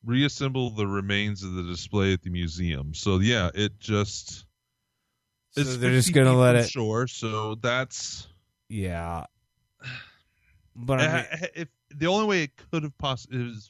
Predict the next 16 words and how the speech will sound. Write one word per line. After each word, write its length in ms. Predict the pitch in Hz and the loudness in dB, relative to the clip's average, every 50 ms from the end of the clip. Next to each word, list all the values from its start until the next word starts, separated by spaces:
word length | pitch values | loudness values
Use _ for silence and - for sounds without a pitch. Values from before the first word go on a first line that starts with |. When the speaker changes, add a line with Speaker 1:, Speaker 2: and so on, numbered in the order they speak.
| - 104 | -20 -20
Speaker 1:
some 280 | - - - 123 117 | -16 -10 -10 -10 -10
kind 220 | 113 - 120 113 104 | -8 -8 -8 -6 -6
of 80 | 95 | -8
storm 440 | - - - - 123 110 110 110 107 | -10 -12 -12 -8 -6 -6 -4 -6 -6
surge, 540 | - - - 98 92 92 90 90 - - _ _ _ _ _ _ _ _ _ _ _ _ _ _ _ _ _ _ _ _ _ _ _ - | -8 -4 0 2 2 2 2 0 -6 -16 _ _ _ _ _ _ _ _ _ _ _ _ _ _ _ _ _ _ _ _ _ _ _ -2
or 280 | 127 127 131 131 127 | 0 2 2 2 2
a 40 | 117 | 0
storm 440 | 113 - - - - 123 123 127 120 - | -2 -6 -12 -8 -6 -4 -4 -4 -6 -10
picked 300 | - - 120 123 - - | -10 -10 -10 -12 -10 -8
it 100 | 135 113 | -6 -4
up 200 | 110 160 - - - - - _ _ _ | -4 -4 -4 -6 -16 -20 -20 _ _ _
out 160 | - 165 180 190 | -4 -2 -2 -2
of 160 | 196 202 196 _ _ _ _ _ _ _ | -2 -4 -8 _ _ _ _ _ _ _
the 80 | - 208 | -10 -6
water. 500 | 196 190 190 196 202 202 208 208 202 180 - _ _ _ _ - _ _ | -4 -4 -2 -4 -4 -4 -4 -6 -6 -8 -12 _ _ _ _ -20 _ _
I, 180 | 147 156 147 | -2 -2 -2